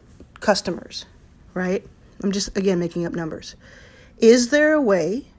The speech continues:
that you can take a portion of what you do manually and turn that into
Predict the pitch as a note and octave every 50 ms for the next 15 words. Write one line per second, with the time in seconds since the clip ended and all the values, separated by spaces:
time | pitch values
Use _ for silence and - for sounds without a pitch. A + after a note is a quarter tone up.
0 | - - - _ _ - - - F#3+ F3+ G3 G3+ - F#3 F3 F#3+ G#3+ A#3 B3+ B3
1 | - B3 G#3+ G#3 - - - F#3 F3+ F3+ - - F#3 F3+ F3 - - - - D#4+
2 | F4+ F#4 - - - F#3 F3 - - F3 F3+ E3+ E3 F3 G3 G3+ - G3 G#3+ A#3+
3 | B3 G#3+ - G3+ G3 F#3 F#3 F#3 F#3 F#3 F#3 - - - - - - - - -
4 | - _ - F#3+ G3+ G#3+ A3 A3+ A3 F#3 E3 D#3+ - - - A3 A#3 - - -
5 | - - - - - - - - - - - - - G3+ G3+ G3 G3 - - -
6 | A3+ A3+ B3 B3 B3+ A#3 A3 G3+ G3 F#3+ - - F#3 F#3 G3 F#3+ F#3+ - - E3+
7 | E3 E3 E3+ F3 G#3 C#4